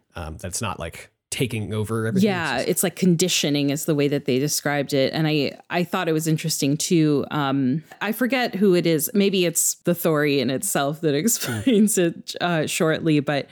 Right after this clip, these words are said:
Speaker 2: the idea is, like, otherwise they are just, like, pantomiming a regular
Speaker 1: Yeah.
Speaker 2: existence until the Thorian is like, "Okay, do this thing," which is why they're all just sort of, like, hanging out when you get there. Um,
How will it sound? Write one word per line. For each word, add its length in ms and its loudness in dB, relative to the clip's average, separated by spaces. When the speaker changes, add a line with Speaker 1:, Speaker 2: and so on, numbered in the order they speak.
Speaker 2:
the 100 4
idea 220 2
is, 120 -2
like, 220 -2
otherwise 840 0
they 260 2
are 140 2
just, 220 -4
like, 180 -2
pantomiming 1000 0
a 120 -2
regular 800 -2
Speaker 1:
Yeah. 80 -2
Speaker 2:
existence 760 -2
until 480 0
the 140 -2
Thorian 680 0
is 200 -4
like, 380 -4
"Okay, 180 -2
do 240 0
this 320 -2
thing," 400 -4
which 260 -6
is 140 -6
why 180 -2
they're 200 0
all 100 0
just 220 -2
sort 180 2
of, 80 0
like, 300 -2
hanging 340 0
out 300 -2
when 180 2
you 80 4
get 280 -4
there. 440 2
Um, 640 -2